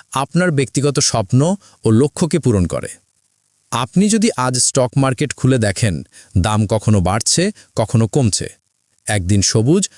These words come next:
আর একদিন লাল। এই ওঠানামায় ভয় পাওয়া খুব স্বাভাবিক, কিন্তু আসল সত্য হল, স্বল্প মেয়াদে বাজার অস্থির, কিন্তু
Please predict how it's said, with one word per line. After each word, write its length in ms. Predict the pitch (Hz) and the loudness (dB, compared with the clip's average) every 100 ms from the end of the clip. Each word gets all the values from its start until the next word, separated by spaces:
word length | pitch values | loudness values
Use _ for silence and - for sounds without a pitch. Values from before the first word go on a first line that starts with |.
| - | -8
আর 80 | 110 | -2
একদিন 280 | 107 82 90 | -2 0 0
লাল। 240 | 85 73 - - _ _ - - - | 2 0 -6 -16 _ _ -12 -12 -2
এই 120 | 170 160 | -2 0
ওঠানামায় 540 | 156 185 220 175 104 | 0 2 2 2 0
ভয় 280 | 82 117 127 | 0 0 0
পাওয়া 260 | 123 143 180 - | 2 2 0 -2
খুব 200 | - 185 | -2 0
স্বাভাবিক, 520 | - - 101 107 71 - - _ _ _ _ | 0 0 0 0 -2 -10 -20 _ _ _ _
কিন্তু 200 | 127 120 131 104 | -2 -2 -2 -4
আসল 300 | 107 - 156 | -2 0 0
সত্য 280 | - - 98 | 0 -2 -2
হল, 180 | 87 85 156 - - - - - | 0 2 2 -2 -14 -20 -20 -6
স্বল্প 360 | - 143 156 - 208 | -2 2 0 2 2
মেয়াদে 300 | 208 202 185 | 2 0 0
বাজার 300 | 131 127 117 | 2 2 2
অস্থির, 420 | 101 - 87 69 - _ _ _ _ _ | 0 -2 -4 -6 -12 _ _ _ _ _
কিন্তু 320 | 180 165 101 | 0 2 2